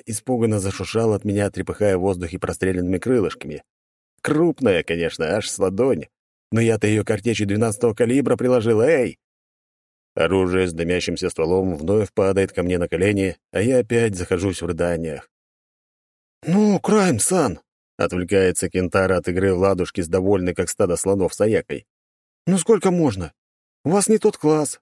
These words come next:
вы не можете эффективно использовать моё оружие. Вот я, как оруженосец, могу использовать любое оружие, но и только». «И только?» — злобно глянул я на этого... этого одним глазом. «Автоматы, пистолеты, пулемёты, винтовки, гранаты, сапёрные лопатки, ножи.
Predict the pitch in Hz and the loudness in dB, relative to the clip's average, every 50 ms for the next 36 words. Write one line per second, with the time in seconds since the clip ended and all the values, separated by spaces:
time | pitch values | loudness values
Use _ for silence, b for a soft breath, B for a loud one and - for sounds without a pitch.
0 | _ _ 107 107 151 180 208 202 185 190 180 147 - - 151 135 143 - - 180 | _ _ -4 -2 0 2 2 2 2 0 0 0 -2 -2 -2 -2 -4 -4 -2 -2
1 | 175 160 160 139 - - 156 143 131 143 135 - 143 143 151 151 147 135 135 135 | 0 0 0 0 0 -2 -2 0 0 -2 0 0 2 2 2 2 2 2 2 2
2 | 127 110 113 117 110 104 - _ _ _ _ _ _ _ _ _ _ _ - 131 | 2 2 0 0 0 -2 -6 _ _ _ _ _ _ _ _ _ _ _ 0 0
3 | 175 - 180 180 202 208 196 - - 127 113 - - 127 127 135 135 139 135 131 | 0 2 2 2 2 2 2 0 0 -2 -2 -2 -4 -4 -2 0 0 2 2 2
4 | 117 104 - 87 - - 117 131 156 202 208 - - - 196 175 185 165 160 170 | 2 0 -2 -6 -2 -2 -2 0 2 0 -2 0 0 -2 0 0 0 -2 -2 -2
5 | 160 147 156 156 151 147 139 151 151 127 123 131 123 113 101 90 - 76 90 117 | 0 2 2 2 2 2 2 2 0 2 2 2 2 0 0 -4 -8 -6 -2 -2
6 | 156 185 - - 170 151 147 131 - - 113 110 _ _ _ _ _ _ _ _ | -2 -2 0 0 2 2 2 0 0 -4 -6 -6 _ _ _ _ _ _ _ _
7 | _ _ - 190 160 151 - - 226 214 208 208 - - 143 87 80 - _ _ | _ _ -2 0 0 0 2 4 4 4 6 4 2 2 0 -2 -2 -6 _ _
8 | _ - 85 82 95 95 92 87 87 82 80 90 98 95 85 87 85 85 85 85 | _ -10 -4 0 2 2 2 2 0 -2 0 2 2 2 2 2 0 0 0 0
9 | 87 87 87 87 87 - 87 87 87 85 80 73 - _ _ _ _ _ _ _ | 0 2 0 0 0 0 0 2 2 2 0 0 -4 _ _ _ _ _ _ _
10 | _ - 104 120 113 95 - 95 90 90 95 95 87 - - _ _ - 107 117 | _ -2 2 2 2 2 2 0 0 2 2 2 0 -2 -6 _ _ -2 -2 0
11 | 113 123 120 107 104 107 123 127 95 76 67 67 76 62 - _ _ _ _ _ | 0 0 0 0 0 0 0 0 0 -2 -2 -6 -10 -12 -12 _ _ _ _ _
12 | _ _ _ _ _ _ _ _ _ - - 185 - - 214 190 160 156 160 156 | _ _ _ _ _ _ _ _ _ -2 -2 -2 0 0 0 2 2 2 2 2
13 | 135 160 147 - - 151 - - 147 131 131 139 151 147 131 - 151 - 175 160 | 2 0 -2 -2 0 -2 -2 0 0 0 2 2 2 2 2 0 -2 0 0 0
14 | 147 123 139 147 147 139 - 156 139 131 117 131 135 135 139 131 - 151 139 117 | 0 2 2 2 2 2 2 0 0 0 2 2 2 2 0 0 -2 -2 2 2
15 | 135 139 120 110 120 131 131 113 135 123 104 95 90 - - - 170 - 190 180 | 4 4 4 2 0 0 0 0 0 0 0 0 -2 -2 -2 -2 0 0 0 0
16 | 170 185 185 185 170 - - 147 165 156 - - 175 160 147 147 131 135 170 170 | 2 2 2 2 2 2 2 2 2 2 0 0 2 4 4 4 2 2 0 0
17 | 156 98 - | 0 -2 -4